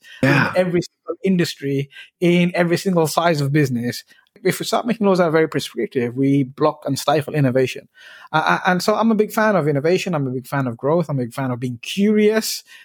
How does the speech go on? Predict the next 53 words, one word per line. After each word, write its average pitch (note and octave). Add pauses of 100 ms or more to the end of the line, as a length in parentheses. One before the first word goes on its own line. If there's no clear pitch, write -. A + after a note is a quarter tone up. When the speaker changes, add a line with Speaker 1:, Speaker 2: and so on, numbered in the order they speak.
Speaker 2:
which F3+
is, F3
I D#3
think, E3+
what E3+
helps F3
us E3
to D3+
do D3
what D3+
we C#3
do C#3+
really C3
well. F3 (520)
And F#3
I F#3
hate A3
any G3
laws F3
that D3
kind D#3
of C3
bring E3+
in C3+
that, B2
uh, B2
prescriptive C3
element C3
to C3
it, D#3+
because F3+
it F3
means F#3
it's D#3
gonna D#3+
become D3+
outdated C#3
very, C3+
very B2
soon. E3
It's C#3
gonna C#3
become B2
irrelevant F3
and C3+
obsolete, E3+ (260)
and D3
it D#3
will D3
lose D#3
Speaker 1:
Yeah. F3
Speaker 2:
that -
respect. C#3+